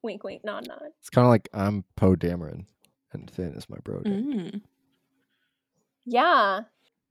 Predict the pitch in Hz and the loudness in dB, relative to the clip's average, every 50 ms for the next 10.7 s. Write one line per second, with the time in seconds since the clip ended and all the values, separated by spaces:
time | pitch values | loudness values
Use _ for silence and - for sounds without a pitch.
0 | _ _ - 269 302 302 220 233 294 269 311 392 381 285 240 269 269 - 285 285 | _ _ 6 6 6 6 6 0 -2 2 2 2 2 2 0 -2 -2 -2 0 0
1 | 285 277 269 - 208 208 233 285 302 _ _ _ _ _ _ _ _ - - - | 0 0 0 -2 -4 -4 -4 -6 -10 _ _ _ _ _ _ _ _ -18 -6 0
2 | 87 92 95 95 95 95 95 95 95 95 95 92 90 90 87 85 82 82 - _ | 4 6 6 6 8 8 8 8 8 8 6 6 4 2 0 -4 -4 -6 -8 _
3 | _ _ _ _ _ _ _ _ _ _ _ _ _ _ _ _ - - _ - | _ _ _ _ _ _ _ _ _ _ _ _ _ _ _ _ -20 -14 _ -2
4 | - 101 98 95 92 - _ _ _ _ - - 107 104 104 104 101 92 98 110 | 0 4 4 4 4 2 _ _ _ _ -4 -2 0 2 4 4 4 6 8 10
5 | 117 120 123 107 110 110 113 113 - _ _ _ - - 117 98 - - 151 139 | 12 12 12 10 8 4 4 2 0 _ _ _ 4 6 6 6 8 8 10 10
6 | - - 123 95 - - 131 113 110 113 - - - - - - - - _ _ | 10 8 6 4 4 2 2 2 2 2 0 -4 -20 -20 -20 -20 -20 -20 _ _
7 | _ - 104 104 - 101 - - 107 104 98 95 95 - - - - 90 87 - | _ 0 0 2 0 -2 2 4 6 6 6 4 2 -2 -2 0 0 0 0 2
8 | - 107 107 107 104 95 90 95 101 110 113 110 - - 110 98 90 85 - 87 | 4 4 4 4 4 0 0 2 2 2 2 0 2 4 6 6 6 6 4 2
9 | 87 82 - 95 98 95 - 90 87 80 80 82 92 101 104 - - 95 92 - | 2 4 4 4 4 4 0 -2 -2 -2 0 0 0 0 0 0 0 0 0 0
10 | - 85 82 78 78 80 87 87 85 - - - - | -2 -2 -4 -2 -2 -2 -2 -2 -2 -4 -6 -8 -8